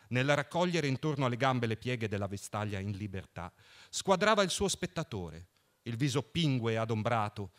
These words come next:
e la mascella ovale e arcigna ricordavano le sembianze d'un prelato, mecenate medievale. Un sorriso gioviale s'affacciò pacato tra le labbra.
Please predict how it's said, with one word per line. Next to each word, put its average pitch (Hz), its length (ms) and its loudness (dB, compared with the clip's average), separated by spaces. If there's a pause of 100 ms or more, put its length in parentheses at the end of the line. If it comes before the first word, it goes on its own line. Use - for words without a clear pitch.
e 123 80 -8
la 143 100 2
mascella 147 460 2
ovale 113 400 0
e 101 60 -4
arcigna 90 680 -8 (440)
ricordavano 143 680 0
le 143 100 -2
sembianze 170 520 -4
d'un 147 200 -2
prelato, 101 680 -6 (140)
mecenate 139 600 -2
medievale. 92 720 -6 (540)
Un 143 120 2
sorriso 175 480 2
gioviale 151 460 2
s'affacciò - 480 -4
pacato 127 460 -4
tra 117 180 -2
le 104 100 -2
labbra. 90 480 -8